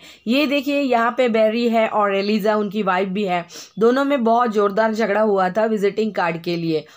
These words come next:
उनके पास विजिटिंग कार्ड नहीं था और बैरी चाहते थे कि वो विजिटिंग कार्ड का ऑर्डर दे चुके हैं,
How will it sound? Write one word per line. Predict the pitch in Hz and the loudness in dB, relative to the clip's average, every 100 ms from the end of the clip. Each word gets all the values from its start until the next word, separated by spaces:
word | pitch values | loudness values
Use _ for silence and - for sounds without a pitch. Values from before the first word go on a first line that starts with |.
| _ | _
उनके | 208 220 262 | -4 -2 -2
पास | 269 262 | -2 -2
विजिटिंग | 233 214 214 233 | -4 -2 -2 -2
कार्ड | 226 208 196 | -2 -4 -2
नहीं | 190 202 196 | -4 -4 -2
था | 233 | -4
और | - 196 190 | -2 -4 -2
बैरी | 180 185 214 | -2 0 0
चाहते | 214 190 196 185 | -2 -2 -4 -2
थे | 214 233 - - - | -4 -4 -12 -14 -6
कि | 233 | -4
वो | 196 285 320 | 0 0 0
विजिटिंग | 208 196 202 196 202 | -2 -2 -2 -2 -4
कार्ड | 190 180 175 | -2 -2 -2
का | 208 | -2
ऑर्डर | - 180 180 233 | 0 0 0 -2
दे | 208 208 | 0 -2
चुके | - 180 170 | -2 -6 -4
हैं, | 160 151 | -4 -6